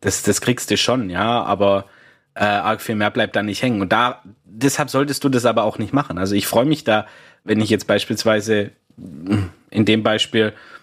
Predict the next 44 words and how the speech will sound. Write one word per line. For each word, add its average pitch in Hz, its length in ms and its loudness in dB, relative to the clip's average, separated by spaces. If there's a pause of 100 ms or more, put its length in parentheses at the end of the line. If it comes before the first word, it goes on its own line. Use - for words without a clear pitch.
mal 107 160 2
fünfzigtausend 113 760 -2
Plays 117 280 2
auf 101 160 0
einem, 104 440 0
äh, 95 480 2
äh, 95 60 -2 (640)
ja, 107 100 4
fünfzigtausend 110 640 -4
Plays 107 220 0
auf 104 100 0
einem 95 300 -2
Projekt - 420 0
oder 92 300 -2
auf - 120 -4
einem 98 120 2
Track 101 260 -2
hätte 123 320 2 (600)
und 107 260 0
hundert 117 180 2
Euro, 123 460 2
äh, - 80 -4
auf 101 420 0
meinem 101 140 -4
Konto, 113 440 0
dann 98 180 -4
würde 110 160 -2
ich - 100 -10
mich - 240 -10 (300)
<laughs> - 300 -10
viel, 226 360 0
viel 151 240 2
mehr 151 260 2
über 127 160 2
diese 117 280 -6
fünfzigtausend 123 840 -2
Plays 131 320 0
freuen 113 420 0
als 110 320 -4
über 113 180 0
diese 107 240 -2
hundert 104 320 2
Euro. 107 320 2
Also 98 280 0